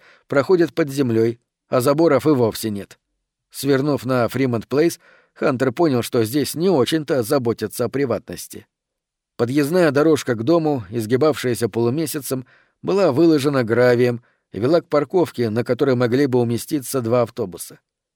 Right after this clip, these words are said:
В центре парковки высился массивный каменный фонтан.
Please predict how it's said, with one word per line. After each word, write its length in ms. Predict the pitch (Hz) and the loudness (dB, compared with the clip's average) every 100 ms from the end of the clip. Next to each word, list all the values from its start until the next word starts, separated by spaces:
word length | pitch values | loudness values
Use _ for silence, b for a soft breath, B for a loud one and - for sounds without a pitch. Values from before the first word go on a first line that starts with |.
| _ | _
В 40 | - | -4
центре 380 | 151 123 120 | 0 0 0
парковки 580 | 117 117 - 160 - 156 b b b b | 0 0 0 -2 -2 -6 b b b b
высился 600 | 151 180 165 151 156 139 | 0 0 0 0 0 0
массивный 560 | 131 - 165 135 131 | 0 0 0 0 0
каменный 480 | 123 139 127 120 123 | 0 0 0 -2 -2
фонтан. 520 | - 110 98 87 76 | -2 -4 -6 -10 -14